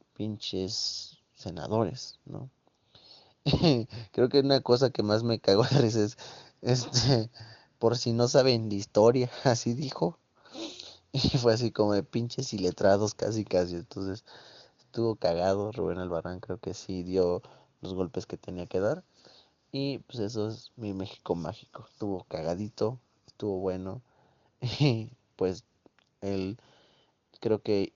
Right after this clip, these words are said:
hizo un granito de arena. Yo sé que a los senadores esto les valió madre, porque mucha gente salió de,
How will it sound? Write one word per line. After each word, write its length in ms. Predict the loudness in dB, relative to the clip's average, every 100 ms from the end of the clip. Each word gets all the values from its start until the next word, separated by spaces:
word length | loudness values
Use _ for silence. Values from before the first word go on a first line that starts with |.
| _
hizo 400 | -10 -6 -6 -8 -10
un 200 | -6 0
granito 480 | 0 0 -2 2
de 80 | 2
arena. 400 | 2 0 -6 -10 -14 _ _ _ _
Yo 280 | 0 2 2
sé 220 | 2 0
que 80 | 2
a 40 | 0
los 140 | 0
senadores 520 | -2 0 2 2 0
esto 260 | -6 -8 -6
les 180 | -6 -4
valió 260 | -4 -4 -4
madre, 460 | -2 -2 -2 -8 -14 _ -20 -20 -20 _
porque 240 | -10 -6 -6
mucha 240 | -4 -6
gente 360 | -6 -8 -8 -8
salió 320 | -6 -4
de, 80 | -4